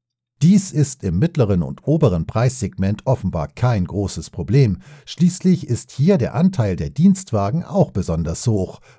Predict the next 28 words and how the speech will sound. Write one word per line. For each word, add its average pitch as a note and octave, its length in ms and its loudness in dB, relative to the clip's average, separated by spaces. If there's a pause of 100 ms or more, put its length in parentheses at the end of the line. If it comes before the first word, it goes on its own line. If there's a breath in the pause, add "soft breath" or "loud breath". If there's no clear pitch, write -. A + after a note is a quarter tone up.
bei F#2+ 160 0
denen E2+ 300 -2
der D#2+ 140 -6
Kaufpreis B2+ 720 0
nicht - 400 -2
die B1+ 140 -12
oberste D2 400 -6
Rolle E2+ 240 -2
spielt. - 420 -12 (560)
Im G#2 180 2
unteren F3 460 4
Preissegment B2+ 800 0
sind A2 200 0
diese D#3+ 320 0
tausend D3 420 2
Euro D#3+ 380 0
schon F3+ 320 0
eine F#3 280 2
Hausnummer. D#2+ 600 2 (400)
Daher G#2 380 0
findet G#2+ 400 0
man F2+ 120 2
in D#2 180 -6
dieser F3 320 2
Klasse F#2+ 420 -2
auch - 160 -4
kaum D#2 360 -2
Diesel. G2+ 440 0